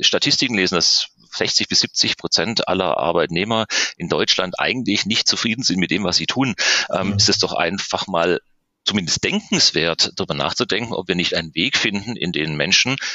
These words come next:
Speaker 1: vielleicht auch gegen, äh, ihren eigentlich offensichtlichen Willen, bewussten Willen, ähm, einfach Aufgaben zugeteilt bekommen, Jobs zugeteilt bekommen oder zumindest einen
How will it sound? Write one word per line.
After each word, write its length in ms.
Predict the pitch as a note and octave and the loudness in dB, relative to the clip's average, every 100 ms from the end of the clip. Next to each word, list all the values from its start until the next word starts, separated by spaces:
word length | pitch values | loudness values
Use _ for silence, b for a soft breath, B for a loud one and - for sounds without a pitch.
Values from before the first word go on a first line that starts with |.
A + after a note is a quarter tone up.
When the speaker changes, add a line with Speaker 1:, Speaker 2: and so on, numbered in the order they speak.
| B B _ - | B B _ -20
Speaker 1:
vielleicht 1040 | - - - - - D2+ D2 D#2+ C#2+ - | -14 -12 -12 -8 -2 0 2 2 0 0
auch 180 | G2 - | -2 -4
gegen, 480 | - G2+ B2+ A2+ A2 - | -2 -2 -2 -4 -4 -2
äh, 160 | F#2 | -2
ihren 360 | - G2 E2 E2+ - - - | 0 2 2 -2 -6 -12 -4
eigentlich 380 | D#2 A#2 - - | -2 0 0 -2
offensichtlichen 800 | - G#2+ - D#3 - B2+ C3 A2 | -2 0 0 2 2 0 0 0
Willen, 280 | G#2+ D3+ - | 2 0 0
bewussten 500 | F2 D#3+ - G#2+ F#2 | 0 2 2 0 0
Willen, 380 | F#2+ G#2+ C#3 - B B | 2 2 0 0 B B
ähm, 220 | - G#2+ | -2 -2
einfach 320 | - - B2+ - | 0 0 -2 -2
Aufgaben 500 | G#2 - - F#2 G2 | -2 -2 -2 -2 -2
zugeteilt 460 | F#3 C#4+ B2+ A2 | -2 0 0 -2
bekommen, 380 | G#2 - E2 F2 - | -4 -4 -6 -6 -4
Jobs 260 | B2+ - | -2 0
zugeteilt 480 | - A#2+ - F2+ D#2 | 0 0 0 0 0
bekommen 320 | E2 - D#2 | -2 -2 -2
oder 320 | E2 D2+ D2+ - - | 0 0 0 0 -2
zumindest 800 | G#2+ B2+ D3 B2+ - - - - | -2 0 2 2 0 -4 -8 -6
einen 340 | D#2 F2 E2+ | -2 0 -2